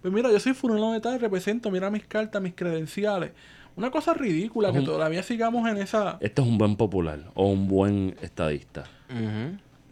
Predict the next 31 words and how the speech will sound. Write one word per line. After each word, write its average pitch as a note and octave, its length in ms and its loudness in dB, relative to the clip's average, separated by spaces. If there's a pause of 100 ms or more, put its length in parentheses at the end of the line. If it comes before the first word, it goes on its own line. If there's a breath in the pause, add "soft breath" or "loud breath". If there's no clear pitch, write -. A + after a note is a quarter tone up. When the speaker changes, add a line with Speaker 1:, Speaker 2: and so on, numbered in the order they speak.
(480 loud breath)
Speaker 2:
Mientras C3 460 4
la A#2 140 6
desconexión, G#2 800 0
que G2+ 120 -4
es G#2 60 0
lo C#3+ 120 0
que C3 60 -6
a A2+ 60 -10
mí B2+ 140 -4
me B2 160 0
aterra, G2+ 640 -2
la E2+ 120 -2
desconexión G2 580 -4
entre B2+ 440 -2
esa B2+ 400 4
masa A2 560 -2 (380 soft breath)
que F#2 160 -2
es G2+ 80 -2
la B2+ 140 0
que G#2+ 100 -2
mantiene G2 380 -2
el A2 80 -2
partido F#2+ 680 -4
y A#2+ 140 -2
las G2 260 -2
élites A#2+ 400 0
de A2+ 60 2
los G#2+ 100 2
partidos G#2 500 0
no F#2+ 80 -4
existe. G#2 460 -6